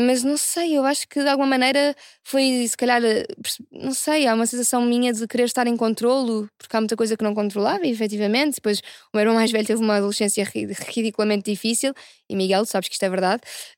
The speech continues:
eh, teve uma adolescência muito difícil, e então eu queria não dar problemas aos meus pais, porque já havia situações difíceis o suficiente com os meus dois irmãos, e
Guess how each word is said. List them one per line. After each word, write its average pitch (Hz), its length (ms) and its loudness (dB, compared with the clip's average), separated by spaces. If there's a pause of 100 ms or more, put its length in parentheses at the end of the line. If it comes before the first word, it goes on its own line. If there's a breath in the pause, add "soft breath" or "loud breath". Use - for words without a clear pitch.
(120)
eh, 208 420 4
teve 220 240 0
uma 220 180 2
adolescência 214 340 0
muito 220 200 0
difícil, 233 540 0
e 208 80 2
então 208 200 2
eu 214 100 2
queria 220 180 0
não 220 140 2
dar 214 180 2
problemas 214 400 0
aos 208 100 2
meus 208 180 0
pais, 214 360 2
porque 196 320 -8
já 208 160 2
havia 208 280 2
situações 214 440 0
difíceis 208 400 -2
o 196 40 -2
suficiente 208 400 -2
com - 100 -4
os 202 60 -2
meus 208 140 0
dois 220 160 2
irmãos, 220 540 2
e 208 140 0